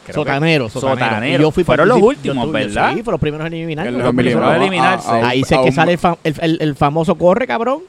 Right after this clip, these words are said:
Speaker 1: El corre, cabrón. Y viene y le, y le pide la camisa. Y ese día Ale le da la camisa. La cosa es que, eh, tú estabas presente, este, Robert, y estaba Suchi presente.
Speaker 2: Sí, señor.
Speaker 1: Y Suchi, ¿qué dijo Suchi?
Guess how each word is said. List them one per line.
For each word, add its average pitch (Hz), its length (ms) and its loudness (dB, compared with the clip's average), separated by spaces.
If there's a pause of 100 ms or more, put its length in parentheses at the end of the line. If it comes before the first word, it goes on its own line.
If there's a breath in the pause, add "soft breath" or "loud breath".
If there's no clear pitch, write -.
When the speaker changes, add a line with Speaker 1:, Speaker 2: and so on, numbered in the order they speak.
Speaker 1:
El 117 160 -4
corre, 113 280 -6
cabrón. 131 400 -4
Y 147 140 -4
viene 123 300 -8
y 165 40 -8
le, 165 200 -4
y 123 180 -6
le 117 140 -2
pide 110 220 -4
la 113 80 -4
camisa. 208 340 -6
Y 143 180 -6
ese 131 300 -4
día 175 340 0
Ale 120 260 -4
le 139 100 -4
da 120 100 -4
la 123 80 -6
camisa. 113 420 -8
La 110 140 -4
cosa 135 220 -4
es 160 40 -6
que, 151 240 -6
eh, 110 140 -8 (240)
tú 123 80 -12
estabas 123 240 -6
presente, 101 560 -10 (160)
este, 87 540 -12
Robert, 95 360 -10
y 120 120 -8
estaba 101 280 -8
Suchi 123 300 -12
presente. 87 380 -16
Speaker 2:
Sí, 127 100 -8
señor. 117 360 -8
Speaker 1:
Y 104 120 -10
Suchi, 127 320 -10
¿qué 117 160 -6
dijo 131 240 -6
Suchi? 226 460 -10